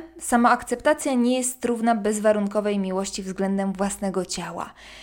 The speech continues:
O tym też już w którymś odcinku opowiadałam, albo nawet odcinkach.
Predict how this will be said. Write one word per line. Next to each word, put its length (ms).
O 80
tym 240
też 220
już 360
w 100
którymś 440
odcinku 500
opowiadałam, 920
albo 200
nawet 260
odcinkach. 680